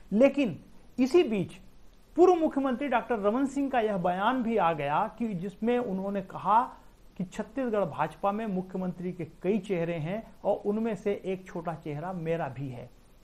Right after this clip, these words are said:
इस बयान के बाद कांग्रेस को भी मुद्दा मिल गया और कांग्रेस ने चुटकी लेते हुए यहां तक कह दिया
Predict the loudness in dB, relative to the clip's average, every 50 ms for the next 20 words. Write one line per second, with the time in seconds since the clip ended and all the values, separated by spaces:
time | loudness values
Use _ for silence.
0 | -20 -16 -4 0 2 2 4 4 4 4 6 4 4 2 0 0 0 2 4 2
1 | 2 2 0 -4 -4 -2 0 2 2 2 0 0 -4 -4 -4 -4 -4 -4 -4 -4
2 | -2 -2 -2 -2 -2 -2 -4 -4 -2 0 2 2 2 2 0 -2 -4 -8 -6 -4
3 | -2 -2 -2 -4 -4 -8 -8 -8 -8 -10 -10 -8 -6 -4 -2 -2 -2 -2 -2 -4
4 | -2 -2 -2 -4 -4 -4 -6 -6 -6 -6 -6 -6 -8 -8 -8 -8 -8 -8 -6 -4
5 | -4 -4 -4